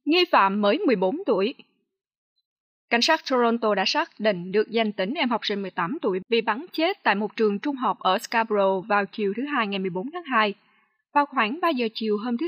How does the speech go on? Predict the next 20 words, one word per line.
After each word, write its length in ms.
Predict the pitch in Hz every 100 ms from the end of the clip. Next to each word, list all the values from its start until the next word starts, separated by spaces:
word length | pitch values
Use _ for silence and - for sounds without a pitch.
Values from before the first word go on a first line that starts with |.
| 294
Hai, 240 | 240 226 220 - _ _
các 280 | 349 403 -
đội 260 | 220 202 185
cấp 220 | - 339 -
cứu 180 | 196 -
đã 160 | - 240
được 220 | 254 226
gọi 180 | 220 208
đến 260 | 202 202 311
David 360 | 277 226 220 - _ _
and 360 | 233 226 220 220
Mary 240 | 233 233 233
Thompson 460 | 220 226 - 202 202 - _ 240
Colleges 520 | 240 214 - 196 185 _ _ _
ở 160 | 233 262
gần 260 | 269 226
khu 140 | 220 233
Midland 580 | 262 320 233 208 202 202
và 200 | 202 196
Lawrence. 480 | 202 214 214 208